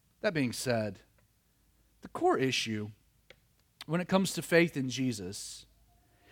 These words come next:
is not often a lack of evidence or a substance to the belief. Rather, I have found that the issue eventually boils down to desire.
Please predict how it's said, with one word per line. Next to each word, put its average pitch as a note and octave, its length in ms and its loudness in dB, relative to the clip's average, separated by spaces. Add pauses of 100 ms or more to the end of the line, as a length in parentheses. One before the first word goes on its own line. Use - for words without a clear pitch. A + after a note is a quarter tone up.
(140)
is A3+ 160 6
not D4 240 10
often G#3 600 10
a D#3 80 4
lack D#3+ 320 8
of D3 180 -2
evidence B2 880 -2 (480)
or F3 160 6
a F3 80 4
substance D#3+ 880 4
to - 180 -4
the C#3 120 -4
belief. A#2 760 -4 (1120)
Rather, A3+ 240 10
I A3+ 140 12
have A#3 160 6
found C#3 360 4
that C#3+ 120 -4
the D#3 140 -2
issue E3 540 2
eventually D3+ 500 0
boils C3 440 2
down G#2 600 0 (500)
to A#2 80 -8
desire. F2 640 -6